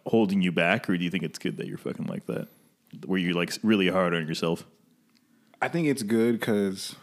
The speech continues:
Speaker 2: um, I feel like if you're not being, if you're not your biggest critic, then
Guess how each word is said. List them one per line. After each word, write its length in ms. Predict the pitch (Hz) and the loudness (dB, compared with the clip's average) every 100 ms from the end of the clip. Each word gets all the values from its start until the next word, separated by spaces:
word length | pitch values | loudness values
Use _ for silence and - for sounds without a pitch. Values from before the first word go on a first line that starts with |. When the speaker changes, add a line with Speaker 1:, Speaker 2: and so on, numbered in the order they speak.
| - | -6
Speaker 2:
um, 560 | 107 98 92 90 92 - - - - - _ _ _ _ _ _ _ _ _ _ _ _ _ | -2 0 -2 -4 -6 -10 -20 -20 -20 -20 _ _ _ _ _ _ _ _ _ _ _ _ _
I 120 | 107 | -6
feel 180 | - 127 | 0 2
like 180 | 123 117 | 2 0
if 140 | 107 | 0
you're 140 | 113 113 | 2 2
not 260 | 107 98 | 2 0
being, 280 | 104 107 101 - | 0 0 -2 -2
if 220 | 113 107 | -4 0
you're 240 | 107 123 | 2 4
not 300 | 135 127 110 - - - _ _ _ _ - | 4 2 0 -6 -16 -20 _ _ _ _ -4
your 160 | 107 107 | 2 4
biggest 360 | 110 120 120 | 4 2 0
critic, 460 | - 127 123 131 - _ _ _ _ _ _ - | -2 -2 0 -4 -10 _ _ _ _ _ _ -6
then 480 | 98 98 95 82 | -2 0 -2 -4